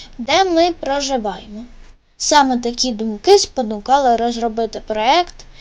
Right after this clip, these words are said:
«Чисте довкілля, світле майбутнє». Ми всі дуже добре знаємо, як поводитись, щоб не нашкодити природі.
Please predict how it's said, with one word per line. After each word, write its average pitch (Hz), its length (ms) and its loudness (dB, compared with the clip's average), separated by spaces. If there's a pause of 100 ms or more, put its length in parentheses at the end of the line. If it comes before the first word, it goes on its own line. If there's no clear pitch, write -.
(320)
«Чисте 254 420 -2
довкілля, 302 800 -2 (200)
світле 262 500 -4
майбутнє». 220 680 -4 (960)
Ми 330 280 2
всі 294 460 -2
дуже 233 640 -2
добре 214 440 -4
знаємо, 214 440 -10
як 254 320 0
поводитись, 254 720 -2
щоб 302 420 2
не 277 200 0
нашкодити 247 680 -2
природі. 240 680 -4